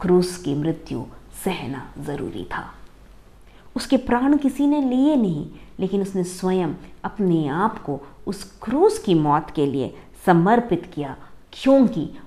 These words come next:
वो चाहता था कि उसके मृत्यु के द्वारा आप और मैं अनंत जीवन पाएं। जैसे यूहन्ना तीन के सोलह में लिखा है कि परमेश्वर ने जगत से ऐसा प्रेम रखा कि अपना एक लौता पुत्र दे दिया,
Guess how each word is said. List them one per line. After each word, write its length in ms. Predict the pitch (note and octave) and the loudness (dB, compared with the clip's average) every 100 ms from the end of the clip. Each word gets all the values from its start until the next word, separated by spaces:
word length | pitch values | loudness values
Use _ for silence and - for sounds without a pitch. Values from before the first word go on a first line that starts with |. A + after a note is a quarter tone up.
| - | -6
वो 100 | F3 | -6
चाहता 600 | E3+ - - - - E3 | -4 -8 -8 -8 -12 -12
था 360 | - B2 A#2+ - - - - | -12 -12 -14 -18 -20 -20 -10
कि 240 | - G3+ F3 - - - | -2 -2 -2 -12 -12 0
उसके 360 | E4 - C#4+ | 0 2 2
मृत्यु 540 | F#3+ F#3+ A#3 - - F3 | 4 4 2 0 2 2
के 200 | E3+ D#3 | 2 -4
द्वारा 540 | - E3+ D#3+ A2+ - - - | -4 -6 -6 -8 -10 -14 0
आप 420 | G#3+ G#3+ G3+ - - | 4 4 2 -4 -4
और 140 | E3 | -4
मैं 340 | D3+ D3+ D3 - - - | -4 -4 -6 -12 -12 -4
अनंत 440 | E3 D3+ C#3+ C#3+ | -2 -2 -4 -4
जीवन 440 | D3+ D3+ D3 C#3 | -6 -6 -8 -10
पाएं। 340 | C#3+ B2 A#2 - - - - D3 | -12 -12 -12 -14 -18 -20 -12 -6
जैसे 260 | E3 E3+ | -4 -2
यूहन्ना 400 | F3 E3+ F3 F#3 | 0 0 0 -2
तीन 280 | F3+ F#3+ F#3+ | -2 -2 -2
के 120 | F#3+ | -2
सोलह 300 | F#3+ G3+ G3 | -4 -4 -4
में 180 | G3+ G#3 | -4 -4
लिखा 320 | A3+ A3 A3 | -4 -2 -2
है 220 | G#3+ F#3+ F3 - - - | -2 -4 -8 -16 -14 -4
कि 100 | A#3 | -4
परमेश्वर 1120 | A#3 A3+ A3 A3 A3 A#3 C#4+ E4+ E4+ C#4 A3+ | -4 -4 0 2 2 2 4 2 2 0 0
ने 240 | F3+ D#3+ - - - | 0 -4 -8 -18 -4
जगत 360 | E4 E4 F4+ - | 0 0 0 -2
से 80 | F4+ - | -4 -4
ऐसा 640 | C#4+ D#4+ F4+ - A4+ G4+ G4+ | -2 0 0 0 6 6 6
प्रेम 260 | G3 E3+ | 0 0
रखा 360 | C3+ A#2+ - - - _ _ | -2 -8 -12 -14 -18 _ _
कि 100 | - | -6
अपना 300 | A3+ A3 G3+ | -6 -4 -4
एक 380 | F3 - G#3+ - | -4 -6 -8 -6
लौता 420 | D#3+ D#3+ F3+ G3+ | -4 -4 -4 -4
पुत्र 380 | G3 G3 F#3+ F#3 | -6 -6 -6 -6
दे 180 | E3 D#3+ | -6 -8
दिया, 280 | C3 D3 | -8 -12